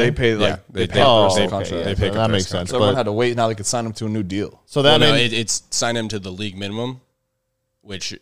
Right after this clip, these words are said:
Speaker 2: is the prorated league minimum, which at this point is, like, just over four hundred grand,
Speaker 1: Yeah.
Speaker 2: and then we still pay the remain. So, like,
Speaker 3: twenty-nine point six
Speaker 2: they,
Speaker 3: or
Speaker 2: they
Speaker 3: whatever,
Speaker 2: take out
Speaker 3: which is
Speaker 2: that from
Speaker 3: annoying.
Speaker 2: our thirty million. We still
Speaker 1: Cool.
Speaker 2: pay twenty-nine and a half.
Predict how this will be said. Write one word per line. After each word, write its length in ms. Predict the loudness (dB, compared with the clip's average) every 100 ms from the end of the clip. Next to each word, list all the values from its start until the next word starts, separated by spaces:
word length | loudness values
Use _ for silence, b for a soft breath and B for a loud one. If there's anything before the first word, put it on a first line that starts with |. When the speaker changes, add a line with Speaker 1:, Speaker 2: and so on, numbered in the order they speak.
| _ -16
Speaker 2:
is 140 | -14
the 80 | -8
prorated 400 | 0 0 0 -4
league 160 | -8
minimum, 240 | -8 -8 -10
which 140 | -10
at 80 | -6
this 160 | -6 -4
point 140 | -6
is, 40 |
like, 180 | -8 -12
just 260 | -10 -8 -6
over 140 | -8
four 160 | -8 -8
hundred 180 | -8 -6
grand, 320 | -6 -6 -8
Speaker 1:
Yeah. 120 | -12 -8
Speaker 2:
and 100 | -6
then 100 | -4
we 120 | -6
still 240 | -4 -6
pay 160 | -6 -6
the 120 | -6
remain. 300 | -8 -8 -10 -8 -6
So, 140 | -2
like, 80 | -2
Speaker 3:
twenty-nine 500 | -2 -4 -6 -8 -10
point 220 | -6 -2
six 360 | 0 0 -4 -4
Speaker 2:
they, 60 |
Speaker 3:
or 20 |
Speaker 2:
they 40 | -4
Speaker 3:
whatever, 160 | -2 -2
Speaker 2:
take 60 | 0
out 240 | -2 -2
Speaker 3:
which 220 | -2 0
is 80 | 0
Speaker 2:
that 200 | 2 0
from 180 | -2 -6
Speaker 3:
annoying. 60 |
Speaker 2:
our 120 | -6 -6
thirty 240 | -10 -10
million. 280 | -10 -10 -8
We 80 | -8
still 180 | 0 2
Speaker 1:
Cool. 420 | 4 4 4 0
Speaker 2:
pay 40 |
twenty-nine 280 | -2 -4 -6
and 100 | -8
a 20 |
half. 220 | -10 -12